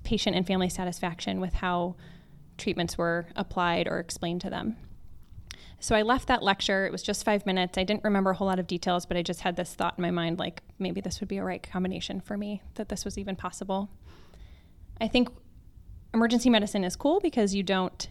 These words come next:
need to do a fellowship. You can just train in a residency program and go out into the community and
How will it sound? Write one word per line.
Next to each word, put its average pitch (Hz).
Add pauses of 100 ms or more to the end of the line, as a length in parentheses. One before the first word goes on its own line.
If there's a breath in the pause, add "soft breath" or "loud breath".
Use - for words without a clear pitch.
need 208
to 226
do 233
a 233
fellowship. 196
You 196
can 190
just 185
train 190
in 185
a 180
residency 180
program 175
and 170
go 175
out 160
into 175
the 180
community 175
and 170